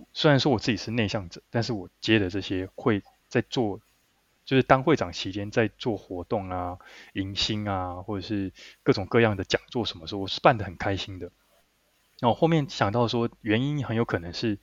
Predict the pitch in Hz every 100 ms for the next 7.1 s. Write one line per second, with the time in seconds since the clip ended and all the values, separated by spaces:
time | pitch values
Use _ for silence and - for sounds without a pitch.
0 | - - _ 139 160 123 135 135 143 107
1 | 98 120 127 104 95 127 107 107 98 90
2 | 113 101 98 80 - 90 90 101 87 92
3 | 95 104 90 92 104 - 98 - _ -
4 | - - 139 143 110 131 123 127 123 92
5 | - 120 107 _ _ _ _ _ _ _
6 | - 147 107 117 101 101 95 117 92 -
7 | -